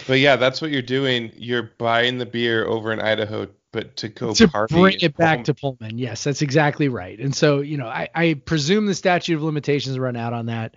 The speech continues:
Speaker 2: I hope none of my students are listening to this. And if they are, somebody else did all that. I was just along for the ride. So
Speaker 1: Jeff doesn't drink beer.
Speaker 2: No, never. Never. <laughs>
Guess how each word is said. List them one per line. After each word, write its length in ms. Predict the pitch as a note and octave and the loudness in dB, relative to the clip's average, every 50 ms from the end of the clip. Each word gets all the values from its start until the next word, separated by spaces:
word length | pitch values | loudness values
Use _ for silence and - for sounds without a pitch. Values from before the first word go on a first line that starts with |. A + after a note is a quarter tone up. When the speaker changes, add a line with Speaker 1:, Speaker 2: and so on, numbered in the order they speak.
| _ _ _ _ _ _ _ | _ _ _ _ _ _ _
Speaker 2:
I 60 | - B2+ | 0 2
hope 180 | C#3 C#3+ - | 2 2 2
none 140 | D3 C#3 C3+ | 0 -2 -2
of 60 | C3 | -2
my 100 | B2+ A#2+ | -2 -2
students 360 | A#2 - - C#3 B2+ B2 - B2+ | -4 -4 -2 -2 -2 -2 -2 -4
are 40 | B2 | -4
listening 380 | A#2+ B2+ A#2+ B2 C3 B2 A#2+ | -2 -2 -2 -2 -2 -2 0
to 40 | A#2+ | 0
this. 180 | A#2+ A#2+ A#2 - | 0 0 2 2
And 80 | C3+ C#3 | 2 2
if 100 | B2+ - | 4 4
they 140 | C#3+ D3 | 6 6
are, 260 | D#3+ D#3+ D#3+ D#3+ D3+ - - - - - - - - - - | 8 8 6 6 4 2 -4 -12 -20 -20 -20 -20 -20 -16 -10
somebody 480 | - - - G3 G3 F#3 F#3 E3+ E3 | -4 0 4 4 6 6 8 6 6
else 180 | E3 D#3+ D#3 - | 6 4 2 2
did 160 | - D#3 D3 | 2 2 2
all 120 | D3+ D3 C#3+ | 2 2 2
that. 180 | D3 C#3+ C#3 | 0 0 -2
I 100 | C3+ C#3 | 0 0
was 140 | C3+ C3+ B2 | 0 0 -2
just 160 | A#2 A#2 A#2 - | -2 -4 -6 -6
along 240 | C3 A#2+ A2+ A#2 A2+ | -4 -4 -4 -4 -6
for 100 | - A2+ | -6 -6
the 80 | G#2+ | -6
ride. 280 | G2+ F#2+ F2+ F2+ F2+ F#2+ | -6 -6 -6 -8 -10 -10
So 260 | - - G2 F#2+ F#2+ _ _ _ _ _ _ _ _ _ _ _ _ _ _ _ _ _ _ _ _ _ _ - | -12 -12 -12 -12 -16 _ _ _ _ _ _ _ _ _ _ _ _ _ _ _ _ _ _ _ _ _ _ -8
Speaker 1:
Jeff 240 | G#2+ A2+ A2+ G#2 - | -4 -2 -2 -2 -2
doesn't 220 | A2 G2 F#2 F#2+ | -4 -8 -6 -8
drink 200 | F2 F#2 F2 E2+ | -10 -10 -10 -10
beer. 320 | - F#2 F2 E2+ E2+ - _ _ _ _ _ _ - | -10 -10 -10 -10 -12 -14 _ _ _ _ _ _ -8
Speaker 2:
No, 380 | D3+ D3 D#3 D#3+ D#3+ D3 B2 A2 | -2 2 2 4 4 2 0 -4
never. 380 | A2 A#2+ B2 A#2+ A2+ G#2 F#2+ - _ _ _ _ _ _ _ _ - - _ _ _ _ _ _ _ _ _ _ _ _ _ _ _ _ _ _ _ _ _ _ _ _ - | -6 -10 -10 -10 -12 -14 -16 -18 _ _ _ _ _ _ _ _ -20 -20 _ _ _ _ _ _ _ _ _ _ _ _ _ _ _ _ _ _ _ _ _ _ _ _ -16
Never. 260 | A2 F#2+ F#2+ G2 F#2+ - _ _ _ - B2+ - _ _ _ _ _ _ _ - - | -16 -16 -16 -16 -18 -20 _ _ _ -20 -20 -20 _ _ _ _ _ _ _ -2 0
<laughs> 100 | F4 - | 2 4